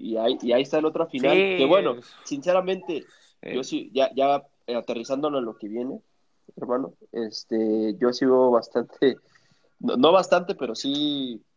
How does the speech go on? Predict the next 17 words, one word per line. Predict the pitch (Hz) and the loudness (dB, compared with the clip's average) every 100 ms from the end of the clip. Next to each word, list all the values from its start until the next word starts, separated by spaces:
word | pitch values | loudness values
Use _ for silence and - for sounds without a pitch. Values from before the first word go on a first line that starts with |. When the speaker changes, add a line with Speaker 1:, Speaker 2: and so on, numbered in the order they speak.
| _ _ - | _ _ -6
Speaker 1:
algo | 123 143 156 | 0 0 0
dispareja, | 151 135 131 113 123 131 127 | -2 -2 -2 0 0 0 -2
la, | 117 78 | -2 -6
sí, | - 113 | -4 2
Speaker 2:
León, | 110 131 | 4 4
Speaker 1:
la | 107 | 0
Speaker 2:
¿o | |
Speaker 1:
veo | 110 | -6
Speaker 2:
qué? | 117 | -6
Speaker 1:
muy | 120 | -4
marcada | 120 - 90 110 113 | -6 -6 -6 -4 -4
para, | 104 98 - _ - | -6 -12 -14 _ -12
para | 101 95 | -8 -8
los | 101 - _ _ _ _ _ _ _ | -10 -14 _ _ _ _ _ _ _
panzas | 127 135 135 139 117 | 4 4 2 -4 -2
verdes. | 123 120 113 | -2 -2 2
Speaker 2:
Sí, | 123 135 151 196 | 4 6 6 4